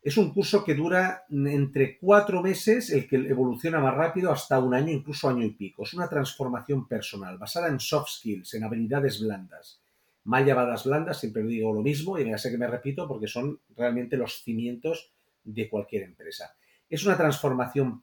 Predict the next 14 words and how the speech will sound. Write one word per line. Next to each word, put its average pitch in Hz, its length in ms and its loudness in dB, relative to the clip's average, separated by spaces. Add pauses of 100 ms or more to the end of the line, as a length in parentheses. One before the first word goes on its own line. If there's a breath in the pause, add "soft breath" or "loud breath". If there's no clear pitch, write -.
personal. 92 640 -8
¿Qué 208 200 8
hace 190 240 0
una 151 200 0
persona 156 440 -2
para 123 180 0
pasar 127 340 -2
de 123 140 -2
líder 123 380 -4
a 110 100 -10
jefe 107 300 -10
con 95 140 -12
G? 104 140 -10
Primero, 190 520 2